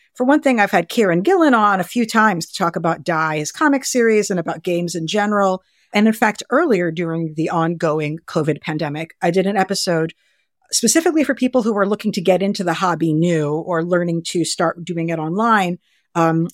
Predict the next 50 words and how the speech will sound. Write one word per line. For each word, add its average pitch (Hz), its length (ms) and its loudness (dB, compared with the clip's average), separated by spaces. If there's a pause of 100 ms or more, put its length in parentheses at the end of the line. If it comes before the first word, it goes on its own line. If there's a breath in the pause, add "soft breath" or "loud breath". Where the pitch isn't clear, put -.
(120)
and 190 100 0
I 175 40 2
had 175 160 0
folks - 260 -2
from 160 260 -2
One 175 160 0
Shot 156 320 -2
Test - 320 -2
Kitchen 285 300 -2
podcast 247 640 2
and 160 120 -2
D 185 100 -4
twenty 160 300 -4
Dames 202 320 2
on 196 160 0
to 190 100 -4
join 175 300 -4
that. 175 260 -4 (500)
If - 120 -2
you're 269 80 4
looking 254 320 2
f-, - 260 -16
to - 100 -2
get 226 320 2
into 247 280 2
the 208 100 4
hobby 226 300 2
yourself, 214 460 0
that 208 120 2
is 208 120 0
a 202 40 -6
great 185 220 -6
place 185 280 -2
to - 80 -8
begin, 175 280 -4
is 180 80 -8
by 143 100 -6
listening 165 400 -6
to 180 100 -6
that 170 200 -4
episode. 233 500 -2 (640)
Um, 160 400 0
I'll 170 60 -2
have 170 160 0
a 165 40 2
link 165 200 0
in 180 60 -2
the 170 40 -4
show 156 220 -2
notes. 180 440 -4